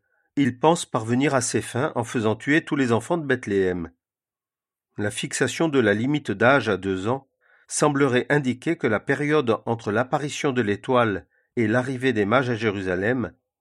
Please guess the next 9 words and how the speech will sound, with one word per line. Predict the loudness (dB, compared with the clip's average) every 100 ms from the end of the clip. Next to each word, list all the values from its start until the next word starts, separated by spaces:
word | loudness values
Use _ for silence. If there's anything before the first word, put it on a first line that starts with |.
| _ -6
a |
duré | -2 0 0 -2
plusieurs | -4 -2 -2 -2
mois. | -4 -6 -8 _ _ _ _ _ _ _ _ _ _
Son | -6 -2 2
ordre | 2 0 -4 -4
impitoyable | -6 -6 -4 0 2 2 0 -6
et | -2
méchant | -2 -2 -4 -6 -8